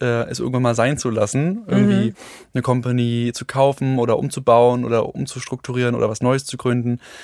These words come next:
Speaker 1: Ähm, weil irgendwann ab einem gewissen Punkt ist es halt einfach spielerisch einfach.
Speaker 2: Mhm.
Speaker 1: Und, ähm,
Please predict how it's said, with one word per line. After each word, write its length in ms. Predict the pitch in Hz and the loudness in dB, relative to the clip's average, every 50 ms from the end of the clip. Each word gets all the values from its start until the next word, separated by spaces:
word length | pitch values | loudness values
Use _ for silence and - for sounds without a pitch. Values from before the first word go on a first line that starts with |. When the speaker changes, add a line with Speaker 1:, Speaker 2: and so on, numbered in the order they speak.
| - - - _ _ - | -20 -20 -20 _ _ -2
Speaker 1:
Ähm, 580 | 127 117 113 117 120 120 117 117 117 117 117 - _ _ _ _ _ - - - _ _ _ _ - | 0 0 2 2 2 0 0 0 -2 -4 -6 -10 _ _ _ _ _ -20 -20 -20 _ _ _ _ 0
weil 300 | 123 110 117 117 120 123 | 2 2 4 4 2 0
irgendwann 500 | - - 151 160 165 156 143 143 147 139 | 0 0 2 2 4 4 4 2 2 -2
ab 100 | - - - | -4 -2 -2
einem 80 | 131 127 | -2 -2
gewissen 180 | 139 - 135 | -2 -4 -4
Punkt 240 | - - 147 156 - | -2 -2 -2 -2 -2
ist 100 | 139 139 | -2 -4
es 60 | 143 | -2
halt 140 | 135 127 - | -2 -2 -4
einfach 280 | - 127 - 117 - - _ _ _ - | -4 -4 -6 -6 -8 -10 _ _ _ -20
spielerisch 500 | - - - 147 127 113 107 110 110 - | -10 -4 0 2 2 2 2 0 -2 -2
einfach. 320 | 120 113 110 107 - 127 180 | -2 -4 -2 0 0 2 2
Speaker 2:
Mhm. 220 | 196 180 185 185 | 4 4 4 2
Speaker 1:
Und, 360 | 127 120 117 113 110 - - - | 2 2 0 -2 -4 -8 -8 -4
ähm, 440 | 123 120 113 110 107 110 107 107 | -4 -2 -2 -2 -2 -2 -2 -2